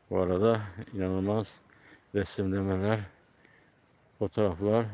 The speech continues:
videolar çıkaracak bir noktada şu anda ne yapıyoruz arkadaşlar?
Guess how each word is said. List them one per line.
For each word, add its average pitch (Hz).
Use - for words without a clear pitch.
videolar 104
çıkaracak 104
bir 110
noktada 117
şu -
anda 107
ne 117
yapıyoruz 110
arkadaşlar? 104